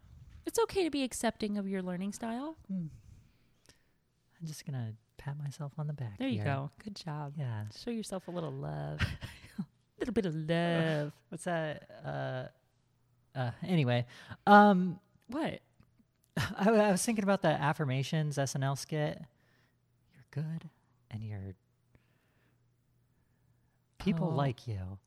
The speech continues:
Speaker 1: Is that from S N L?
Speaker 2: Yeah.
Speaker 1: No, that's from that guy.
Speaker 2: It's like Phil Hartman and, uh,
Speaker 1: No,
Speaker 2: Michael
Speaker 1: that's a
Speaker 2: Jordan
Speaker 1: real, that's a
Speaker 2: in
Speaker 1: real
Speaker 2: that skit.
Speaker 1: guy. That's a real person who does that.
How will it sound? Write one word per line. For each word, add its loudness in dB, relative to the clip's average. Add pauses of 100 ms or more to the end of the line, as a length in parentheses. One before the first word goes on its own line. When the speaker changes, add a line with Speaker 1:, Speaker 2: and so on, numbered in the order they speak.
Speaker 1:
Is 2
that -2
from -4
S -4
N -2
L? -4
Speaker 2:
Yeah. -4 (380)
Speaker 1:
No, 0
that's 2
from -6
that -4
guy. -6
Speaker 2:
It's 0
like 4
Phil 6
Hartman 0
and, -2
uh, 0 (160)
Speaker 1:
No, 0
Speaker 2:
Michael 6
Speaker 1:
that's 2
a 4
Speaker 2:
Jordan 4 (140)
Speaker 1:
real, 4
that's 0
a -2
Speaker 2:
in 0
Speaker 1:
real 2
Speaker 2:
that 2
skit. 0
Speaker 1:
guy. -4 (320)
That's 4
a 4
real 0
person -2
who -2
does 0
that. -2